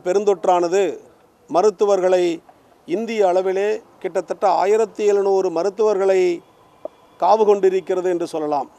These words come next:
அவர்களெல்லாம் தன்னலமற்ற சேவை செய்து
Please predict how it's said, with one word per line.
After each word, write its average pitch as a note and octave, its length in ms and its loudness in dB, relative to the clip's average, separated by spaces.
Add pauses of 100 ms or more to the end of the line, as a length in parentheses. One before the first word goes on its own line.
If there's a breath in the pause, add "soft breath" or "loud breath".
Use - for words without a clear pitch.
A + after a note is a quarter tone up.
(240)
அவர்களெல்லாம் F3 680 0
தன்னலமற்ற G3 520 -2
சேவை F3+ 340 -2
செய்து F#3 520 -2